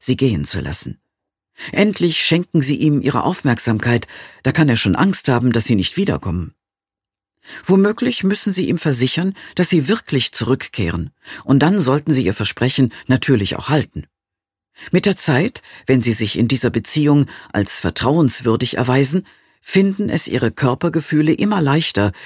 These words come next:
Sie am Ende einer Sitzung gehen zu lassen.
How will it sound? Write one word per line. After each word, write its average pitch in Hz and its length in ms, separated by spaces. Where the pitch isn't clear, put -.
Sie 139 220
am 127 160
Ende 127 340
einer 131 200
Sitzung 127 420
gehen 107 300
zu - 140
lassen. - 380